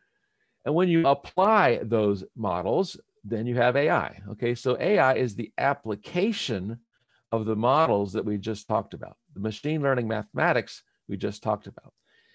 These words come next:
A I is using data to inform and initiate actions. So the first three examples of this are just the three I showed on the previous slide, right? Email spam detection, uh, digit detection on postal codes,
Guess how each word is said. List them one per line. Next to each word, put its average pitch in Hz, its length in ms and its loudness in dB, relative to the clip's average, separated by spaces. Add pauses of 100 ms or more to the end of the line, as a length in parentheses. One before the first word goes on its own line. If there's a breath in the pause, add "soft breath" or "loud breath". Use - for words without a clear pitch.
(180 soft breath)
A 180 160 2
I 147 160 6
is 107 180 4
using 170 440 2
data 110 420 2
to 101 160 -4
inform 107 560 -2
and 101 160 -6
initiate 104 560 -4
actions. - 540 -8 (960)
So 143 100 -2
the 135 100 0
first 233 300 2
three 143 180 4
examples 104 600 2
of 92 80 -6
this 107 180 -4
are 117 80 -2
just 123 280 -6
the 127 100 0
three 120 240 4
I 110 80 4
showed 107 320 0
on 95 80 -4
the 104 80 -8
previous 95 420 -8
slide, 143 420 0
right? - 260 -8 (380 soft breath)
Email 117 340 2
spam 120 400 -2
detection, 117 760 -2 (480)
uh, 92 180 -6
digit 127 300 2
detection 117 560 -2
on 98 140 -4
postal 117 340 -4
codes, 110 420 -4